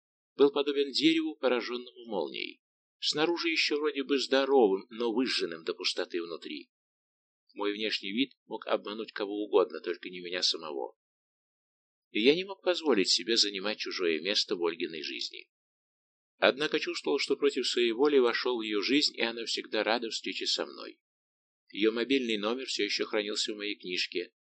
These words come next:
Опять-таки, в отличие от Наташи, она вела себя как положено взрослому, уже уставшему от жизни человеку, и выключала свой сотовый перед сном. Поэтому ей можно было звонить в любое время без боязни разбудить.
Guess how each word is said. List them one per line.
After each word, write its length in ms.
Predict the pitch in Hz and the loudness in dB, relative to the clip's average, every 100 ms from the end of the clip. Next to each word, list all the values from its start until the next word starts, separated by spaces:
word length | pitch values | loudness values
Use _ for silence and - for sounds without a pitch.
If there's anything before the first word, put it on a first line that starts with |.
| _ | _
Опять-таки, 560 | 135 135 185 - 95 95 | -4 -2 -4 -4 -6 -4
в 60 | |
отличие 380 | 98 110 - 104 | -4 -4 0 0
от 100 | - | 0
Наташи, 500 | 95 - 127 131 120 | -6 0 0 2 0
она 240 | - 104 | 0 0
вела 200 | 107 107 | 0 0
себя 240 | 104 104 101 | -2 -4 -4
как 180 | 104 - | -4 -2
положено 460 | 107 110 110 110 | 0 0 -2 -6
взрослому, 680 | 95 107 139 - 69 62 - _ | -6 -2 0 0 -4 -6 -14 _
уже 220 | 117 120 | 2 4
уставшему 720 | - 127 - 104 123 - 117 | 4 2 2 2 2 -2 -4
от 160 | 101 92 | -2 0
жизни 280 | 92 98 101 | -2 -4 -6
человеку, 680 | 80 76 73 90 - 92 _ _ - | -2 -2 0 -2 -4 -12 _ _ 0
и 100 | 123 | 2
выключала 680 | 135 160 - 113 123 151 | 2 0 0 6 6 6
свой 240 | 156 170 147 | 4 0 0
сотовый 560 | - 92 87 76 69 | 2 2 2 0 -2
перед 220 | - 98 90 | -4 -2 -2
сном. 300 | - 71 53 _ _ _ _ _ _ | -2 -4 -8 _ _ _ _ _ _
Поэтому 380 | 107 120 127 123 | 6 6 6 0
ей 220 | 117 139 | 0 0
можно 300 | 143 127 123 | 0 -2 -2
было 180 | 117 113 | 0 0
звонить 380 | 104 110 113 - | 2 0 -2 -6
в 40 | |
любое 320 | 101 98 110 | -6 2 2
время 340 | 98 117 143 135 | 4 4 2 -2
без 200 | 123 113 | -6 0
боязни 460 | 117 104 110 107 | 2 4 2 0
разбудить. 680 | 104 101 87 87 69 69 - | -8 -10 -10 -10 -10 -12 -14